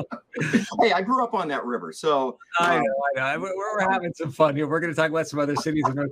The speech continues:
Speaker 2: Dakota as well in a moment. But I do wanna touch on this. I mentioned Doctor Berg somewhat in jest, but we are coming up on this one-year anniversary of the covid situation. Just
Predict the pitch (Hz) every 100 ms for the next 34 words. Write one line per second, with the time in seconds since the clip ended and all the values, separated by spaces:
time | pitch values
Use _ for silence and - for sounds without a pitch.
0 | - 147 135 135 139 131 127 123 135 135
1 | 127 156 156 160 190 247 190 - 156 139
2 | 135 147 143 156 151 151 139 135 135 127
3 | 123 - 180 170 151 139 110 123 117 113
4 | 139 127 139 147 143 135 131 131 123 123
5 | 135 135 131 127 127 127 - 135 113 107
6 | 131 127 127 131 - 123 123 117 120 135
7 | -